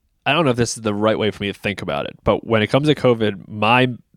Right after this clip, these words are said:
approach at this point, now we're in October, months and months and months with no end in sight of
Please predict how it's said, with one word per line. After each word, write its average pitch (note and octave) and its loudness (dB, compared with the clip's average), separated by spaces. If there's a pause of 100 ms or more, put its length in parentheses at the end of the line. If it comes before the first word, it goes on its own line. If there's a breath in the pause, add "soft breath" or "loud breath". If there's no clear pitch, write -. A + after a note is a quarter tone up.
(320)
approach A2+ 0
at A2+ -6
this C3 2
point, G2 0
now A2 0
we're A2+ 0
in G#2 -4
October, F#2+ -6
months G2+ -2
and F#2 -10
months G2 -6
and G2+ -8
months F#2+ -4
with A2 -2
no A2+ 4
end G#2+ 0
in F#2+ -6
sight F#2 -2
of - -8